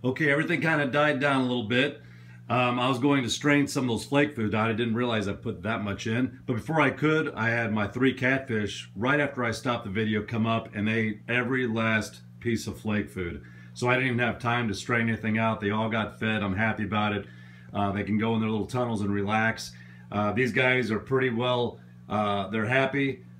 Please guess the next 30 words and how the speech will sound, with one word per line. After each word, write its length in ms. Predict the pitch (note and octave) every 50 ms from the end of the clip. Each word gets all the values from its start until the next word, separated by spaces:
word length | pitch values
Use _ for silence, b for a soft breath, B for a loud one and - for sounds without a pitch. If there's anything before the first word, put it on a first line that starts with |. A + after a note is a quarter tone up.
| B -
Um, 360 | - G#2 A2 G#2+ G#2 G2+ G2+
I 80 | G2+ A2
noticed 300 | A#2 B2+ B2 A#2+ A#2 -
a 60 | G#2+
few 200 | - A#2 B2+ C3+
of 120 | B2 B2+ B2
'em 120 | A#2+ G#2+ G2
find 320 | B2 A#2+ A#2+ A#2+ A#2 A#2+
a 80 | A2 G2+
couple 380 | - B2 A#2+ - A#2+ A#2+ G#2
of 240 | A2 A2 G#2 F#2+ -
the 80 | - -
t-, 60 | -
uh, 220 | - G#2 G2 F#2 F2+
piranhas 720 | - - - C3 B2+ C3 C3+ C3+ C3+ A#2 - - - - - - - - -
and 260 | - G#2+ G#2 G2+ G#2 A2
nipped 200 | G#2 G2+ - -
at 160 | C3 C3 C3
'em. 100 | B2+ A#2
So 140 | - - A#2
what 120 | A#2+ C#3+
I'm 100 | E3+ E3+
gonna 140 | D#3+ C3+ A#2+
do 220 | G#2 G#2+ C3+ C3
for 120 | B2+ B2 G#2+
the 80 | G2+
final 380 | - - B2 A2+ B2+ C3+ C3 B2
thing, 380 | B2 C3 B2+ C3+ C3+ C3+ A#2 - - B B B B B B -
uh, 200 | - G2+ G#2 G2+
they, 160 | G2 G#2+ G#2+